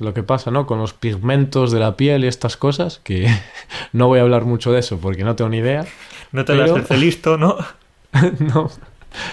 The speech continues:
Speaker 1: no voy a, no voy a pasarme de listo, <laughs> pero eso, que se pone roja la piel. Y otra cosa también, los mareos.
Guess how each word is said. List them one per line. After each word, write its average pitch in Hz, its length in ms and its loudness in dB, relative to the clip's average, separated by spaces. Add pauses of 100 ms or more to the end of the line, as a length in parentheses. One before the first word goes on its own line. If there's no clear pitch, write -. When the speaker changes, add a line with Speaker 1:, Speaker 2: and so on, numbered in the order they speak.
(300)
Speaker 1:
no 143 120 2
voy 127 240 2
a, 117 180 -4 (640)
no 131 80 0
voy 135 100 2
a 127 80 2
pasarme 120 360 0
de 101 80 -2
listo, 95 440 -6 (220)
<laughs> 151 240 -2
pero 92 520 -4
eso, 80 300 -8 (480)
que 110 140 -4
se 120 160 -2
pone 127 260 2
roja 95 280 -2
la 78 160 -6
piel. 73 220 -10 (920)
Y 170 520 4
otra 135 320 0
cosa 139 280 0
también, 151 400 2
los 120 160 0
mareos. 139 520 -2